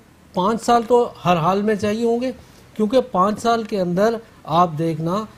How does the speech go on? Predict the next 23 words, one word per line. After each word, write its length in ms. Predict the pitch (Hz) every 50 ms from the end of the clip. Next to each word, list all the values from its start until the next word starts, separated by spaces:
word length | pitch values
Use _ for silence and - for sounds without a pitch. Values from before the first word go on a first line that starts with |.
| - - - -
कि 80 | 190 151 127 - - - - -
कितनी 340 | 214 - - 233 277 277
बेहतरी 460 | 233 180 202 190 190 - 247 220 233 214
आ 120 | 185 175
रही 200 | 160 165 156 143
है, 120 | 131 127
कितना 440 | 123 - 208 180 - 226 247 247 240 214
इनकलाब 460 | 190 165 - 208 214 226 226 214 196
आ 100 | 185 180
रहा 120 | 170 156 135
है। 120 | 113 104 120
हम 140 | 151 180 185
जो 120 | 208 202
कह 200 | - 190 185 185
रहे 120 | 180 180
हैं 60 | 180 196
ना, 100 | 254 294
इनकलाब 440 | 269 240 226 233 233 226 220 220 -
की 60 | 233
बात 260 | 196 202 190 190 190
कर 140 | 196 185 165
रहे 140 | 165 156 127
हैं, 80 | 127